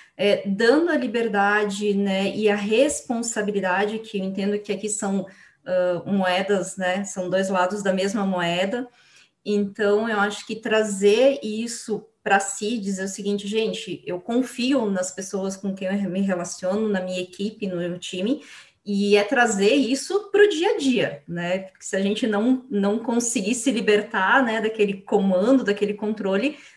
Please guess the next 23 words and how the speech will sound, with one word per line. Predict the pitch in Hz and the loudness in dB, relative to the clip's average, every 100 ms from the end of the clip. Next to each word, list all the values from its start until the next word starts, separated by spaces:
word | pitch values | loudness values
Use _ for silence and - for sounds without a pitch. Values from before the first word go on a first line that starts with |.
| _ | _
a | 202 | -2
gente | 202 202 220 | 0 0 0
não | 214 254 | 2 2
vai | 254 220 | 2 0
tá, | 233 220 | -2 -6
de | - | -6
fato, | 214 196 - | -4 -4 -6
fazendo | - 226 208 202 269 | -8 -2 0 0 2
isso. | 254 160 - 170 - - - - - _ _ _ 220 | 2 0 -8 -12 -14 -20 -20 -20 -20 _ _ _ 0
Ah, | 233 240 - - | 4 4 4 2
a | |
mesma | 254 302 427 440 | 6 6 4 0
coisa | 403 403 392 | 2 2 0
seria | - 320 311 | -2 -2 0
na | 339 330 | 0 -2
questão | 320 - 285 | -6 -2 2
da | 294 | 4
informação | 294 294 277 277 - 262 | 2 2 2 2 2 2
e | 269 | 4
da | 277 | 4
tomada | 277 269 247 254 | 4 4 4 2
de | 254 240 | 2 -2
decisão. | 262 294 269 233 214 190 196 | -2 -2 -2 2 2 2 -2